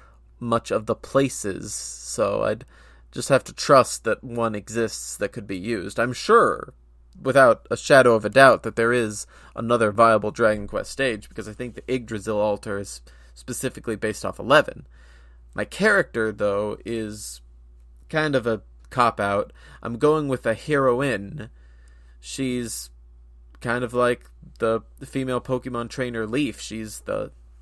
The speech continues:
gendered alt that doesn't really get as much attention, but she's there. Just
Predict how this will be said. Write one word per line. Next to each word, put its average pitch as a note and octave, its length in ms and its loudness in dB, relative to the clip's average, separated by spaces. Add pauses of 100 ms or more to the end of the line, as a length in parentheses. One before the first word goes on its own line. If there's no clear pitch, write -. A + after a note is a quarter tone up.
(180)
gendered A#2 600 -2
alt - 640 0 (400)
that A2 340 0 (320)
doesn't B2+ 320 2
really B2 220 -2
get A#2+ 180 -2
as A2+ 140 -6
much A#2+ 160 -8
attention, A#2 500 -8
but G2+ 200 -12
she's A#2+ 320 -10
there. A#2+ 480 0 (800)
Just - 180 -18